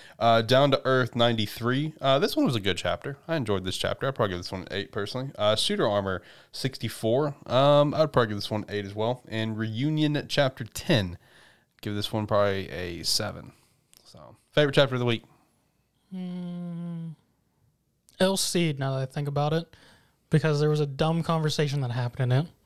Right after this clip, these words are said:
Speaker 2: 'Cause we have our two big top dogs, um, who follow around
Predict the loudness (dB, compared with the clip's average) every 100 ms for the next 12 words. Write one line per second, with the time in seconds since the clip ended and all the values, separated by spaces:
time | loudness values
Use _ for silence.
0 | _ _ _ _ _ _ _ _ -2 2
1 | 4 2 2 0 0 0 0 0 -2 -2
2 | -8 _ _ _ _ _ _ _ _ _
3 | _ _ _ _ -12 -10 0 2 2 0
4 | 0 2 2 2 0 -4 -12 -10 -2 2
5 | 2 2 2 0 -2 -6 _ _ 0 0
6 | 2 0 2 0 -2 -6 -18 _ 2 2
7 | 2 -2